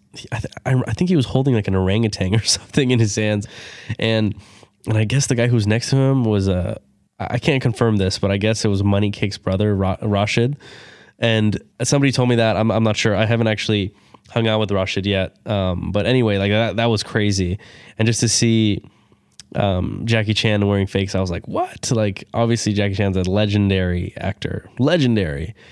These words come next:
More than enough money to afford, like, a hundred thousand pairs of them. It just, yeah, that was, that was really interesting because I was just, I was so confused. I was like, "Why,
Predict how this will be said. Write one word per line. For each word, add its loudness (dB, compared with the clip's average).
More 2
than 4
enough 0
money 2
to 2
afford, -2
like, -4
a -4
hundred -2
thousand 0
pairs 0
of 0
them. 0
It 0
just, 0
yeah, 0
that 2
was, 2
that 0
was 0
really 2
interesting -2
because -2
I 0
was -2
just, -4
I -18
was -2
so 0
confused. -2
I -4
was -6
like, -16
"Why, -12